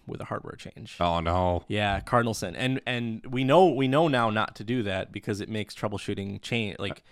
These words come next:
Speaker 2: I'm gonna make the slight jerk comment. We should have, <laughs> we've known this before.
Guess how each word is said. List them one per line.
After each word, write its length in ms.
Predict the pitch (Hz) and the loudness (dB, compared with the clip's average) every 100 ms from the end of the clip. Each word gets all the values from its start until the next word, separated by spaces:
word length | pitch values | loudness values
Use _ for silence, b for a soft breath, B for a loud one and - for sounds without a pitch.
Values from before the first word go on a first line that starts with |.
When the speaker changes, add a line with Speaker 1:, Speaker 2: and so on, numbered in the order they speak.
| b | b
Speaker 2:
I'm 80 | 123 | 0
gonna 100 | 180 | 2
make 140 | 185 | 2
the 80 | 139 | 0
slight 220 | - 123 110 | -2 -2 0
jerk 200 | 87 - | -4 0
comment. 380 | 139 151 156 - - | 0 0 -2 -8 -2
We 80 | 160 | -2
should 240 | - 180 - | 0 0 0
have, 680 | - - 233 - 175 170 | -2 -2 -4 0 2 2
<laughs> 0 | |
we've 200 | 196 214 | 2 0
known 480 | 135 110 143 156 127 | 2 4 4 4 2
this 140 | 120 131 | 2 0
before. 520 | 117 104 - 101 | -4 -6 -2 0